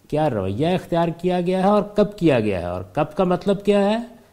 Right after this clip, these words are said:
کہ جب اللہ اور رسول کی براہ راست حکومت ہے۔ تو جس طرح میں نے نماز کی مثال دی تھی یا اور مثالیں دی تھیں، اب خلاف ورزی کی نوعیت بالکل مختلف ہو گئی، معاملہ نیچے سے اٹھا اور اٹھ کر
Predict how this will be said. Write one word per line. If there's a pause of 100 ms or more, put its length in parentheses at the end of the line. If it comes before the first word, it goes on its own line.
(120)
کہ
جب
اللہ
اور
رسول
کی
براہ
راست
حکومت
ہے۔ (720)
تو
جس
طرح
میں
نے
نماز
کی
مثال
دی
تھی
یا
اور
مثالیں
دی
تھیں، (400)
اب
خلاف
ورزی
کی
نوعیت
بالکل
مختلف
ہو
گئی، (100)
معاملہ
نیچے
سے
اٹھا (480)
اور
اٹھ
کر